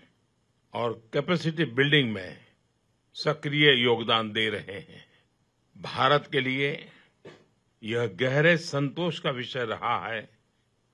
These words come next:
कि हम कोविड जैसी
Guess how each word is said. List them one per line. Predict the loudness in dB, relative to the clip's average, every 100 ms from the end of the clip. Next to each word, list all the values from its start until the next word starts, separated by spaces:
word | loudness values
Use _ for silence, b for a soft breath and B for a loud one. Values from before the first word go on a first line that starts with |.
| _ _
कि | -10
हम | -4 -2 -2 -2 -8 -20 _ _ _ _ _ _ _
कोविड | -2 0 2 2 0
जैसी | 2 2 2 -6